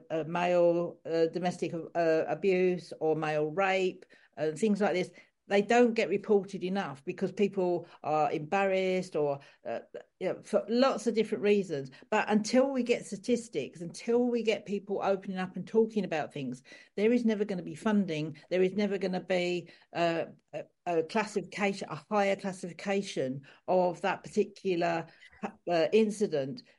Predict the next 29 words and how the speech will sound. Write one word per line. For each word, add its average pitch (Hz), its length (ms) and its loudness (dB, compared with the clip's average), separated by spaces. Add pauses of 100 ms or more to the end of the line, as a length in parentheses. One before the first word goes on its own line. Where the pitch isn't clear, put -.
(120)
because 208 440 4
they're 208 180 4
saying, 202 340 0
"Oh, 214 100 0
not 214 240 -2
so 214 80 -10
many 202 240 -2
people 196 320 -2
are 185 60 0
affected 185 420 -6
by 135 200 -2
it." - 180 -8 (220)
You 233 80 2
know, - 80 0
I 247 160 6
w-, 247 200 2
I 262 280 6
would 202 260 0
think 170 800 -2 (260)
personally, 180 800 2 (240)
uh, 165 260 2 (200)
it's 196 260 0
probably, 240 380 2
uh, - 60 -2 (460)
round 220 520 4
about 196 380 0
the, 170 260 2
the 175 100 0
fifty, 202 380 -2